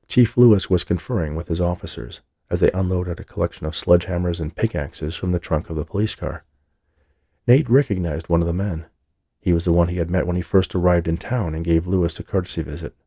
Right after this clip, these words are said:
McDonald was his name, he recalled.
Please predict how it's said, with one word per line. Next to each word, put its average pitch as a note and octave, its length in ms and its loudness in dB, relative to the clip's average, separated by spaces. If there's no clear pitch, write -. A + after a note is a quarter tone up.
McDonald G#2 580 0
was F2 120 -4
his D#2+ 160 -2
name, D#2 300 -6
he F#2+ 120 -2
recalled. E2 460 -2